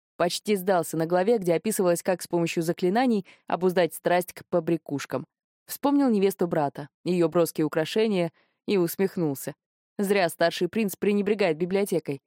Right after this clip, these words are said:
Такая драконья магия пригодится и некоторым огненным самкам.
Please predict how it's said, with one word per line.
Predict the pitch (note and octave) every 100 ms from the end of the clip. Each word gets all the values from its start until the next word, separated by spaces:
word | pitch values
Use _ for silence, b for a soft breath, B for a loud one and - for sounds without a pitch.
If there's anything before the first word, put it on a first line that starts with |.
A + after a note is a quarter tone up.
| _ _
Такая | - F#3+ F#3+ E3
драконья | F3 E3+ F3 E3+
магия | F#3 F#3 F3
пригодится | E3+ F3+ E3+ D#3+ G3+ -
и | B3 -
некоторым | G3 E3 D#3 F3 G3 D#3+
огненным | F3 D#3 D3 D#3 D#3+
самкам. | D#3+ - C3+ C3 C3+